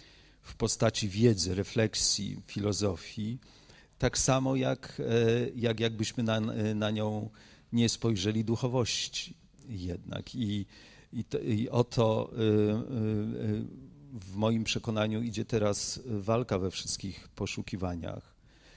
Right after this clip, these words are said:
e, żeby znajdować dla tego formy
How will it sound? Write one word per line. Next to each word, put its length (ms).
e, 680
żeby 460
znajdować 540
dla 140
tego 240
formy 520